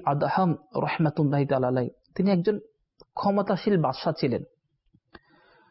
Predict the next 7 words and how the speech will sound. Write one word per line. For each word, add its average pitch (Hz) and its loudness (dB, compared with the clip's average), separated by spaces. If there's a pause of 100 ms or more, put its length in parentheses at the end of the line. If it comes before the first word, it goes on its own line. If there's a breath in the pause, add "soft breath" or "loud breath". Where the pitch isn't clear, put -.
(520 soft breath)
তো 156 2
ইনি 208 2
ইনার 240 2 (340)
বাদশাহী 220 2 (260)
জীবনকে 185 2 (120)
ছেড়ে 220 2
দিয়ে 170 2